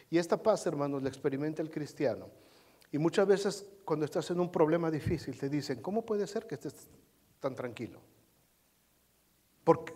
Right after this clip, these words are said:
¿No te duele? ¿No te importa?".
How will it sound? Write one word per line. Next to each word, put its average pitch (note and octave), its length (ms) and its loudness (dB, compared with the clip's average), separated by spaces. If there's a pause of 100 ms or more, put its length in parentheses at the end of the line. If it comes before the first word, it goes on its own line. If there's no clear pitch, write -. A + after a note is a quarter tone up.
¿No D#3+ 160 8
te F3+ 120 12
duele? E3 380 12 (680)
¿No E3 160 8
te F#3 80 12
importa?". F3 600 8